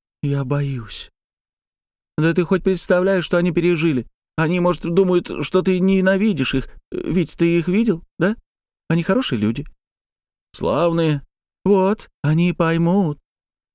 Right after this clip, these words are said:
«Нет, не могу, это для них будет слишком. Они знают, что я живая. Это уже больше, чем они ожидали. Я боюсь, что могу принести им несчастье. Ничего еще не окончено, я это чувствую».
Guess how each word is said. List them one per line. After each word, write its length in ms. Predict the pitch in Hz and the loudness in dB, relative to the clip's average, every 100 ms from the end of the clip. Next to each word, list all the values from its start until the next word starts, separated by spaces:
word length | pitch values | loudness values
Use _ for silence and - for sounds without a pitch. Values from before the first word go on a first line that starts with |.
| _ _ _ _ _ - | _ _ _ _ _ -4
«Нет, 360 | 131 135 117 - | 0 0 -2 0
не 140 | 131 | 0
могу, 380 | 123 117 101 104 | 2 0 -4 -4
это 280 | 117 123 131 | -2 0 0
для 200 | 120 127 | 2 2
них 200 | 135 117 | 2 2
будет 260 | 127 135 | 0 0
слишком. 420 | - 123 - 107 - _ _ _ _ _ _ - | 0 -2 -2 -6 -6 _ _ _ _ _ _ -2
Они 240 | 123 127 | 2 2
знают, 300 | 113 131 117 | 2 0 0
что 160 | - 117 | -2 0
я 180 | 113 | 0
живая. 440 | 107 117 135 113 104 - _ _ _ _ _ | 0 -2 -4 -8 -12 -18 _ _ _ _ _
Это 180 | 107 120 | -4 -2
уже 220 | 117 120 | 0 2
больше, 460 | 110 110 139 - 117 | 2 2 0 0 -6
чем 280 | - 110 104 | -2 -2 -2
они 180 | 104 | -2
ожидали. 580 | 104 104 113 123 117 80 - _ _ _ _ | -2 -4 -4 -4 -6 -8 -16 _ _ _ _
Я 140 | 110 | 0
боюсь, 260 | 104 104 113 | 2 0 0
что 220 | - - | -4 -2
могу 320 | 110 110 113 | -2 0 -4
принести 580 | - 117 117 117 - 123 | -2 0 2 0 -2 -2
им 120 | 120 | 0
несчастье. 580 | 123 123 131 107 - - _ _ _ - | 0 -2 -6 -8 -10 -16 _ _ _ 0
Ничего 540 | 127 120 - 120 123 | 0 0 0 0 0
еще 260 | 117 - 127 | 0 -2 0
не 120 | 120 | 0
окончено, 560 | 117 - 127 117 107 | -2 -2 -2 -2 -4
я 200 | 104 117 | -2 -2
это 160 | 120 123 | -4 -6
чувствую». 640 | - 135 131 - 113 104 | -10 -10 -10 -10 -10 -10